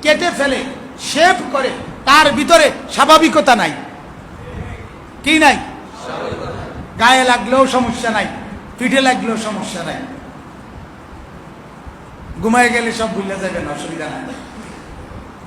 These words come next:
আমরা ছোটবেলায় বলতাম,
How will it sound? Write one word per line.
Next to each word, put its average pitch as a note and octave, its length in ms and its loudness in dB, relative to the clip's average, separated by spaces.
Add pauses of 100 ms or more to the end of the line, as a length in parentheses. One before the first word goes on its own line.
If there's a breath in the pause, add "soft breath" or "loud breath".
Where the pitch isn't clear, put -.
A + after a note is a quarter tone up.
(2500)
আমরা G3 160 -6
ছোটবেলায় G#3 520 0
বলতাম, G#3 340 -4